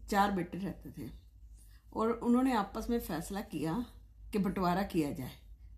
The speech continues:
जबकि पिता को पता ही नहीं, खुद ही बंटवारा करने में लगे। उन्होंने पंचायत बैठाई, सरपंच जी को बोला कि हम ना तीन तीन महीने ना हम चारों बेटे अपने पिता को साथ रखेंगे। तो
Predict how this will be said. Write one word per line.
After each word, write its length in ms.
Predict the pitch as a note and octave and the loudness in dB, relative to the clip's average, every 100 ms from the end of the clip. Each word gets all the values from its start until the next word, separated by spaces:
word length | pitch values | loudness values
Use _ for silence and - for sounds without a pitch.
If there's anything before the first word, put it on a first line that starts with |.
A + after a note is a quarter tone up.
| - | -8
जबकि 300 | F#3+ F3+ F3+ | 0 0 0
पिता 260 | A#3+ A3+ A3 | -2 0 0
को 140 | A3 | 2
पता 220 | A#3+ G#3 G3+ | 0 2 2
ही 140 | G#3+ | 4
नहीं, 200 | F3 E3 | 2 0
खुद 320 | - A3 G3+ | 0 2 4
ही 60 | A#3+ | 4
बंटवारा 400 | G#3 F#3+ E3+ E3 | 2 2 2 2
करने 300 | E3+ - D#3 | -2 -4 -2
में 120 | F#3 | -2
लगे। 360 | - - - - - - - - - - - | -4 -8 -12 -14 -18 -20 -20 -20 -20 -20 -4
उन्होंने 500 | A3 B3 B3+ A3 A3+ - - - - - - - | 2 4 4 4 0 -8 -20 -20 -20 -20 -20 -2
पंचायत 380 | G3+ F#3 F3 G3 | 0 4 4 4
बैठाई, 600 | G#3+ G3 G3 B3 A#3+ F3+ - | 0 2 2 2 0 -4 -4
सरपंच 400 | F3+ F3+ G3 G3 | -4 0 0 2
जी 100 | A3+ | 0
को 160 | G3 A3 | 0 0
बोला 320 | E3 E3+ C4+ C#4 E3+ - - - - | 2 2 2 0 -2 -8 -20 -20 0
कि 60 | A3 | 2
हम 240 | G3 G3 | 4 4
ना 280 | A#3+ D#4 B3 - - - | 4 2 -2 -8 -20 -6
तीन 220 | A#3+ A#3+ B3 | 4 4 6
तीन 240 | C4+ B3+ | 6 4
महीने 280 | A3 G3+ G#3+ | 4 2 2
ना 300 | - A#3+ G#3 - - - | 2 2 -2 -10 -20 -6
हम 320 | G3+ A3 A3+ - | 2 4 2 2
चारों 280 | G3 G3+ G#3+ | 2 4 2
बेटे 440 | E3+ F#3 G#3+ - - | -2 -2 -6 -8 -6
अपने 220 | G3+ A3 | -2 0
पिता 240 | G#3+ F3+ | -2 -2
को 140 | F#3+ A3+ | -2 -2
साथ 320 | - D3+ - | -2 -2 -2
रखेंगे। 500 | - - - B2 B2 - - - - - - | -8 -8 -8 -6 -8 -10 -16 -16 -16 -16 -4
तो 360 | A3+ A#3 A#3+ A#3+ | 4 6 6 4